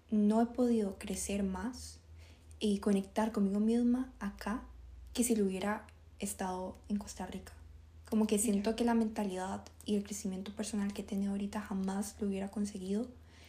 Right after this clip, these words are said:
Speaker 1: viviendo en Costa Rica, viviendo con mi mamá y siguiendo como la, la, eh, la perspectiva o, o
Speaker 2: En ese círculo vicioso.
Speaker 1: Ajá, o lo que dicta mi entorno o mi familia.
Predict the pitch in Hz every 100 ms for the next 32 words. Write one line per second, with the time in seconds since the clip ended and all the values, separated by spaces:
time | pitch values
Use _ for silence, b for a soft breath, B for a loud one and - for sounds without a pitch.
0 | B B 208 196 190 202 208 - 180 220
1 | 233 254 233 196 196 202 208 202 196 196
2 | 202 233 262 262 - - 214 208 196 190
3 | 196 208 226 226 208 - - - - -
4 | - - 214 - - - 208 190 185 185
5 | - b b b b - - - - 196
6 | 185 185 202 202 202 - 202 - 214 220
7 | 247 233 196 190 - 202 190 185 185 190
8 | 196 202 233 233 247 - 226 - 220 -
9 | 233 220 226 220 - - 214 220 240 226
10 | 220 214 - 202 208 254 254 - 294 -
11 | - 226 214 202 202 226 240 294 311 -
12 | - B B B - 214 208 - 185 170
13 | -